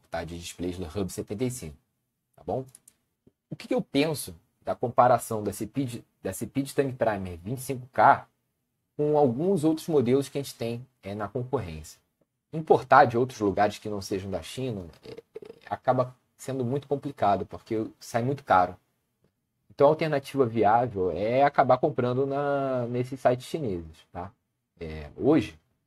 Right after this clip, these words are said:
eu vejo uma alternativa melhor dentro da faixa de preço da Tang Primer vinte e cinco K, é comprar esse modelo aqui da Chemetech, tá?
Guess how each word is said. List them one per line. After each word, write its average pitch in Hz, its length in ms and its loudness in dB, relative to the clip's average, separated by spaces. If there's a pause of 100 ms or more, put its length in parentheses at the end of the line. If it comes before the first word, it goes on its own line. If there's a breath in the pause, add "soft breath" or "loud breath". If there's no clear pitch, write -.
(360)
eu 117 180 0
vejo 117 280 0
uma 104 60 -6
alternativa 101 600 -6
melhor 87 400 2
dentro 127 380 -6
da 113 140 4
faixa 113 400 0
de 95 100 -10
preço 87 420 -8 (440)
da 123 300 8 (320)
Tang 98 240 -4
Primer 90 360 -6
vinte 92 160 -10
e - 40 -18
cinco - 300 -14
K, 120 260 4 (100)
é 117 120 -8
comprar 143 460 2
esse 151 160 -4
modelo 135 340 0
aqui 131 200 -4
da 131 140 -4
Chemetech, 135 460 -6 (360)
tá? - 100 -20